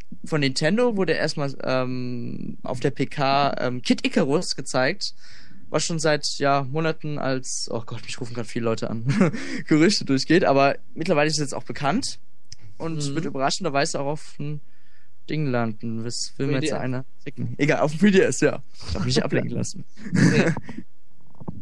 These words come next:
Speaker 1: <laughs> Uah.
Speaker 2: <laughs> Dennis.
Speaker 1: So, ich bin grad total, ah, sorry, guys.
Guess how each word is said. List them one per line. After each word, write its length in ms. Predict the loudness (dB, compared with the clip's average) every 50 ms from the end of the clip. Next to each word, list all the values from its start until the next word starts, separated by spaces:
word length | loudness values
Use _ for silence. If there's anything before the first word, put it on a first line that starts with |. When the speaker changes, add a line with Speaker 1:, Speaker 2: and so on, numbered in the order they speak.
| -6 -6 -6 -6 -6 -6 -6 -2 0 0 0 0 0
Speaker 1:
<laughs> 0 |
Uah. 380 | 2 2 2 2 2 0 -4 -6 -6 -6 -6 -6 -4 -4 -4 -4 -6 -6 -6 -6
Speaker 2:
<laughs> 600 | -6 -4 -2 -2 0 2 2 2 4 4 2 2 2 2 0
Dennis. 380 | 0 2 2 2 2 2 4 6
Speaker 1:
So, 160 | 6 6 6 4 0 -4
ich 140 | -4 0 2
bin 140 | 2 4 4
grad 200 | 4 4 4 2 0 -4 -4
total, 640 | -4 -2 0 2 2 4 4 4 2 2 0 0 0
ah, 240 | 0 -2 -2 -4 -4 -6 -6 -6 -6 -6 -6
sorry, 360 | -6 -2 -2 0 2 2 2
guys. 420 | 2 2 2 2 2 0 -2 -4